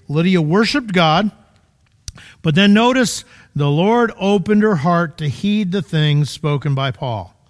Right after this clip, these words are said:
So she's receiving the truth of the gospel at that point, and then she and her household were baptized. Now,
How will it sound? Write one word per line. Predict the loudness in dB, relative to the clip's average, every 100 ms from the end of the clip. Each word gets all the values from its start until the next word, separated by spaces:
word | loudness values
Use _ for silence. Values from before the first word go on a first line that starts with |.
| _ _ _ _
So | -4 -2
she's | 0 2 2
receiving | 0 -2 -2 -4 -2 0 0 0
the | 0
truth | -2 -2 -2 -2
of | -6
the |
gospel | -2 0 -2 -4 -4
at | -2
that | -2 -4
point, | -2 -2 -2 -6 -20 -20 -20 -20 -6
and | 0 2 2
then | 2 2 0 -2 -6 -20 _ -16
she | -8 0 2 2 0 -4 _
and | -4 -2 0 2
her | 2
household | 0 -2 -2 -2 -2 0
were | -2
baptized. | -2 -4 -2 -2 -2 -8 -2
Now, | 0 0